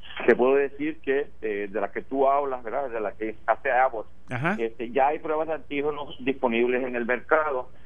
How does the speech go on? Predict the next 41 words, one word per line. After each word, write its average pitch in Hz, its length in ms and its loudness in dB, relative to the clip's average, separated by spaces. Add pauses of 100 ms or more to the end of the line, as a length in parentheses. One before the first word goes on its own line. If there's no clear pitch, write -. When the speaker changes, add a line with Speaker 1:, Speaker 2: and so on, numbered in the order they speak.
(200)
Speaker 1:
Eh, 113 200 6
inclusive, 135 680 0
eh, 107 200 -4
esta 110 220 -2
semana 127 280 2
nos 123 140 -2
reunimos 117 340 -2
con 123 100 2
los 113 120 2
laboratorios 110 520 0
el 113 100 2
lunes, 123 360 -4 (480)
eh, 110 320 6
y 131 140 -2
ya 107 140 2
hay 117 60 0
varios 123 280 -2
laboratorios 131 480 -4
que 113 80 -6
están 117 240 0
haciendo 120 420 0
una 117 100 -2
incursión 120 520 2 (120)
en, 123 380 0
eh, 95 540 4
la 95 140 4
compra 101 360 0
de 107 100 0
pruebas 107 260 -2
de 131 80 0
antígenos. 151 340 -4
De 110 60 0
la 90 100 -2
misma 104 220 -2
forma, 123 240 -2
nosotros 110 300 -4
también, 113 320 2
también, 104 420 -4
también 143 280 2
estamos 123 320 0
cotizando, 117 760 -2